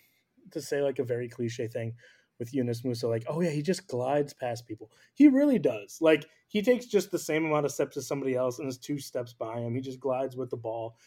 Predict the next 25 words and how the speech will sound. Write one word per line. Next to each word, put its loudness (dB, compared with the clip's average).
He 0
has, 2
especially -2
for 2
a 4
young -2
guy, 0
like, -2
'cause -6
I 2
remember 2
when, 4
like, 2
Pulisic 0
was -2
breaking 0
into 0
the 0
team, -2
every 2
time -2
Pulisic 0
got 0
the -2
ball, -4